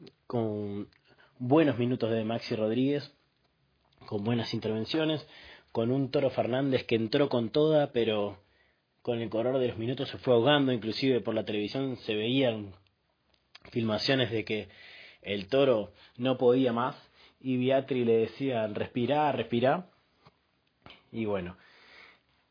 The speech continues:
faltando muy, muy, muy pocos minutos, casi en los descuentos, una corrida de Lucas Hernández, que se la, un pase, perdón, de Maxi Rodríguez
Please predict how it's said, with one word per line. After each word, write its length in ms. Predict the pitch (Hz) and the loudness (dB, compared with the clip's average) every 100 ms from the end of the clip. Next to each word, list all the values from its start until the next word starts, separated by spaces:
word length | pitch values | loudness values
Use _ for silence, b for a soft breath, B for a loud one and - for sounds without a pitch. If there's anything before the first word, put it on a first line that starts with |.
| _ | _
faltando 680 | - 120 123 165 156 147 143 | -8 -6 -4 -2 0 2 2
muy, 360 | 147 175 202 185 | 4 2 4 2
muy, 240 | 175 170 | 2 2
muy 240 | 160 165 | 2 0
pocos 340 | 143 156 - 123 | 2 -2 0 2
minutos, 640 | 156 165 180 226 - - _ _ _ _ _ - - - _ _ _ _ - B B - | 4 4 4 2 0 -14 _ _ _ _ _ -20 -20 -20 _ _ _ _ -20 B B 0
casi 260 | 135 - | 0 2
en 60 | 123 | 0
los 80 | 110 | 0
descuentos, 680 | 101 165 165 160 185 - _ _ _ _ _ _ _ _ _ b b b b b b b _ - | 2 4 4 2 -6 -10 _ _ _ _ _ _ _ _ _ b b b b b b b _ -2
una 260 | 196 180 156 | 2 2 2
corrida 640 | 151 151 180 175 160 156 | 0 2 6 6 6 4
de 360 | 160 143 139 139 | 0 4 6 6
Lucas 340 | 151 143 131 | 4 0 2
Hernández, 360 | 151 185 180 156 | 4 4 4 4
que 100 | 131 | 2
se 180 | - 127 | 2 4
la, 160 | 131 160 | 4 6
un 280 | 175 165 | 4 4
pase, 260 | 156 160 143 | 2 0 0
perdón, 280 | 127 151 147 | 2 2 2
de 80 | 135 | 2
Maxi 280 | 151 - | -2 0
Rodríguez 600 | 147 151 185 185 175 - | 0 2 2 2 0 -8